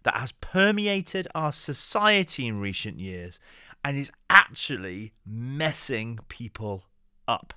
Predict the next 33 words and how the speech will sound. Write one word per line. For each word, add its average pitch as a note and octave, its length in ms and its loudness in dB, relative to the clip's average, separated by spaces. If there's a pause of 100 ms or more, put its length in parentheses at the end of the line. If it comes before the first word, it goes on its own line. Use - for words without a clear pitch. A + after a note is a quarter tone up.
(680)
We E3+ 100 2
think F3 200 -2
so G#3 240 4
highly G3 380 2
of A#2+ 100 -4
you, A2+ 240 -4
of A2 240 -2
ourselves F#2 720 0 (320)
that C3+ 120 -6
we C#3 100 -2
can't - 440 6
believe A2+ 260 2
that - 120 -4
there's B2 260 -4
anything G3+ 340 2
outside F#3+ 600 2
of F3 120 6
ourselves A#2 600 2
that B2 140 -6
could C#3 140 -4
help F3 340 -4
us E3 100 -4
better A#2+ 640 0 (640)
than C3 160 2
ourselves. G2+ 1040 0 (460)
You C3+ 80 -6
could A3+ 100 2
put G#3+ 180 2
it, - 120 -14
put E3+ 140 4
it B2+ 40 2
like C3 120 2
this. G3+ 200 4